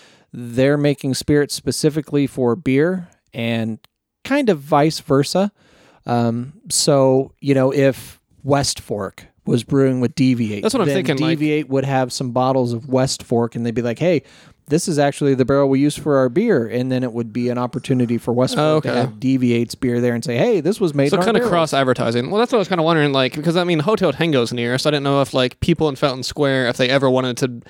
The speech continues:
Speaker 2: barrel age stuff, it's like, "Hey, guys, we're just gonna,
Speaker 1: Most of
Speaker 2: you're
Speaker 1: the,
Speaker 2: close, we're gonna talk
Speaker 1: most
Speaker 2: to you."
Speaker 1: of the time they go out of state,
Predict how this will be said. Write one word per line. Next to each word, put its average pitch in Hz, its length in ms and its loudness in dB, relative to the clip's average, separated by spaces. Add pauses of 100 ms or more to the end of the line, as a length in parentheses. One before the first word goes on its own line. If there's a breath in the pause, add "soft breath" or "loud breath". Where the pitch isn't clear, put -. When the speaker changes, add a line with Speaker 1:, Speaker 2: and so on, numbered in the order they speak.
(280 soft breath)
Speaker 2:
barrel 135 360 0
age 139 220 0
stuff, 113 320 -2
it's - 120 -6
like, 127 120 0
"Hey, 214 200 0
guys, 151 320 0
we're 180 80 2
just 175 180 0
gonna, 135 380 0
Speaker 1:
Most 131 480 -2
of 143 60 -2
Speaker 2:
you're 165 100 2
Speaker 1:
the, - 60 -14
Speaker 2:
close, 180 420 0
we're 165 60 2
gonna 151 140 0
talk 160 200 0
Speaker 1:
most 196 120 2
Speaker 2:
to 165 40 2
you." 151 140 2
Speaker 1:
of 147 60 2
the 165 60 2
time 151 340 -2
they 135 120 0
go 127 140 0
out 120 120 0
of - 60 -10
state, 120 440 -2